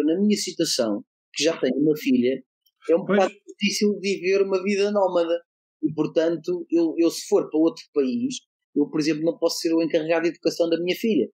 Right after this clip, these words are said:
Speaker 1: Pá, que é uma coisa que me dá prazer ser, estou a desfrutar imenso.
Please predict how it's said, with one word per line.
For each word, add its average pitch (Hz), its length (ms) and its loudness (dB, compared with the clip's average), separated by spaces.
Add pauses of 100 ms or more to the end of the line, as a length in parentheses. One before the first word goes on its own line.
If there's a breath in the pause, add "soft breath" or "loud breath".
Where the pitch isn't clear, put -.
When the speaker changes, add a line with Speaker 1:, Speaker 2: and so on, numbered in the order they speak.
(120)
Speaker 1:
Pá, 226 120 2
que - 140 -6
é - 40 4
uma 139 120 2
coisa 151 300 0
que 151 80 -2
me 147 60 2
dá 143 100 2
prazer 139 380 0
ser, 190 320 2
estou 135 200 -2
a 131 40 0
desfrutar 135 440 -4
imenso. 160 340 0